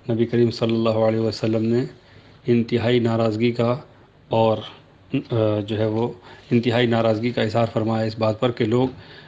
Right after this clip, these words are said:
اپنے باپ کے سوا دوسرے باپ سے یا کسی دوسرے شخص کی طرف اپنے آپ کو منسوب کریں۔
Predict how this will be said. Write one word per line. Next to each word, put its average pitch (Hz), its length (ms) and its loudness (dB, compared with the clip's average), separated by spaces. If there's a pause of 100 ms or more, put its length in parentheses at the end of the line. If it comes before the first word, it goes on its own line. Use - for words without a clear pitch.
(180)
اپنے 135 320 4
باپ 117 380 2
کے 117 80 0
سوا 117 380 2
دوسرے 120 280 2
باپ 110 300 0
سے - 420 -2
یا 120 160 2 (160)
کسی 120 200 -2
دوسرے 120 260 2
شخص 113 240 -4
کی 120 100 0
طرف 113 180 -2
اپنے 135 260 -4
آپ 107 160 -4
کو 113 60 -2
منسوب 107 340 -4
کریں۔ 98 160 -4